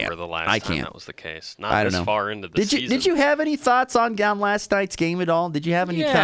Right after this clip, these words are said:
Speaker 1: thoughts? What were some of your thoughts from last night's game? By the
Speaker 2: Well,
Speaker 1: way, uh, before
Speaker 2: uh,
Speaker 1: we get started, good morning, everybody. Glad you're with us here
Speaker 2: Good
Speaker 1: on
Speaker 2: morning.
Speaker 1: a Tuesday.
Speaker 2: Yes. Great
Speaker 1: Uh,
Speaker 2: morning.
Speaker 1: as always, get your thoughts and comments in our text line, the number seven eight five, eight nine nine, twenty two twenty two.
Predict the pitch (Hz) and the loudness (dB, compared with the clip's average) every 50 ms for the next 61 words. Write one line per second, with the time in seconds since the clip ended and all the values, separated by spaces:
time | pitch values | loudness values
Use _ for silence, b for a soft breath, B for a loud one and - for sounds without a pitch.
0 | 160 131 101 90 208 214 - 214 220 214 196 175 - - 170 165 151 139 131 - | 6 6 6 6 4 4 4 4 2 2 2 0 0 0 0 0 0 -2 0 2
1 | 143 131 120 117 - - 123 117 113 101 98 - - 101 95 90 87 - - - | 2 2 2 0 0 -2 0 0 2 0 0 -2 -2 -2 -2 -2 -2 -6 -6 -6
2 | 69 57 - 123 - 165 233 254 254 226 220 220 254 240 254 247 285 285 269 254 | -6 -8 -8 -4 2 4 4 6 6 6 6 4 4 4 4 6 6 6 6 6
3 | 233 - - 208 175 165 165 135 175 165 160 185 190 190 185 180 175 170 160 165 | 4 4 4 4 4 4 4 2 2 2 4 2 2 2 2 2 2 2 2 2
4 | 147 160 156 156 156 151 143 151 156 160 160 143 143 139 139 143 143 - 139 - | 4 4 2 2 2 2 2 2 2 2 2 0 0 0 0 0 2 0 -2 2
5 | - 147 135 131 127 143 151 151 131 98 156 156 156 156 143 131 139 139 139 139 | 4 4 4 6 4 4 4 2 2 2 2 2 2 2 2 2 2 4 4 4
6 | 143 139 143 135 - B B B B 113 110 131 135 117 120 120 120 120 - - | 2 2 0 -2 -4 B B B B -4 -2 2 2 4 4 4 4 2 2 2
7 | 143 139 135 165 160 165 160 160 156 151 143 - 160 156 - 147 139 - 139 131 | 0 2 4 4 4 4 4 4 2 2 2 0 -2 0 0 0 0 2 2 2
8 | 131 127 - 131 123 - - 117 120 117 113 110 - 127 117 110 104 98 - - | 2 2 0 -2 -2 0 2 2 2 2 0 -2 -2 -2 0 0 0 0 0 0
9 | 113 110 107 - - 113 107 104 107 101 104 90 92 - - 104 95 95 95 90 | 0 0 0 0 0 0 0 0 0 -2 -2 -2 -4 -2 -2 -2 0 0 -2 -4
10 | 85 - - 92 95 90 85 90 90 67 80 90 92 90 87 85 85 - - 92 | -4 -2 0 0 0 2 0 0 -2 0 0 -2 0 0 0 -2 -2 -2 -2 -4
11 | 92 87 - 90 - - 92 90 87 - 101 92 | -4 -2 -4 -4 -2 -2 -4 -2 -2 -4 -6 -6